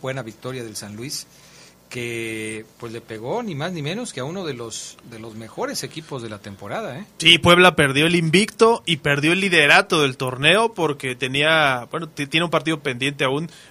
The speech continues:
Speaker 2: pero con gol, metió gol Martín Barragán al ochenta y ocho y todos dijimos, pues esto se va a ir a empate, ¿no? Batalló mucho, eso sí, la franja para igualar, había anotado Sanabria al cuarenta y todavía en la compensación, Efraín Orona,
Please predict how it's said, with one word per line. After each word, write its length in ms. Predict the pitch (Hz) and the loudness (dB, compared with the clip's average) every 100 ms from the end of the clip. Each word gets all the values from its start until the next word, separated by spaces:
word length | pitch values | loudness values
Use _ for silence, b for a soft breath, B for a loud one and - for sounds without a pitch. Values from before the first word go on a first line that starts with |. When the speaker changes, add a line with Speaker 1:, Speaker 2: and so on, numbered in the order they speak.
| - | -2
Speaker 2:
pero 460 | 135 135 135 131 135 | 2 4 4 2 -2
con 160 | 135 | -2
gol, 240 | 139 160 - | 0 0 0
metió 320 | 147 139 170 | -2 0 0
gol 260 | 185 180 196 | 2 2 2
Martín 340 | 180 143 175 | 2 0 0
Barragán 340 | 185 160 156 180 | 2 2 2 0
al 120 | 170 | -2
ochenta 400 | - 135 131 131 | -4 -4 -2 0
y 100 | 151 | 0
ocho 320 | 165 - 147 | 0 0 -4
y 60 | 135 | -2
todos 240 | 151 151 | -2 -2
dijimos, 500 | 135 147 165 - - - | -2 -2 0 -2 -4 -12
pues 140 | 123 | -12
esto 200 | 160 180 | -8 -6
se 100 | 127 | -4
va 120 | 117 117 | -4 -4
a 60 | |
ir 160 | 120 120 | -6 -6
a 40 | |
empate, 420 | 117 190 220 139 | 2 4 4 0
¿no? 160 | 113 123 | -6 -2
Batalló 460 | 135 131 131 147 175 | 0 2 2 2 2
mucho, 340 | 185 185 170 | 2 4 2
eso 160 | 170 151 | 2 2
sí, 100 | 160 | 2
la 140 | 170 | 2
franja 320 | 156 156 160 | 2 0 -2
para 220 | 151 127 127 | 0 -2 -2
igualar, 480 | 127 127 151 180 80 71 | 0 4 4 4 -2 -10
había 260 | 120 131 | -4 -2
anotado 340 | 139 131 139 135 | -2 0 2 2
Sanabria 460 | 127 123 135 143 | 0 0 0 0
al 80 | 139 | -2
cuarenta 500 | 127 120 143 180 185 B B B B | -2 -2 0 2 0 B B B B
y 180 | - 160 | 0 2
todavía 500 | 139 208 240 226 254 | 6 8 8 6 4
en 80 | 254 | 2
la 120 | 220 | 0
compensación, 1000 | 180 160 165 160 160 156 185 214 277 294 - | 0 -2 0 2 2 2 4 4 2 -2 -2
Efraín 520 | 165 156 160 185 208 | -2 2 2 2 2
Orona, 540 | 180 185 214 220 220 | 4 4 2 2 0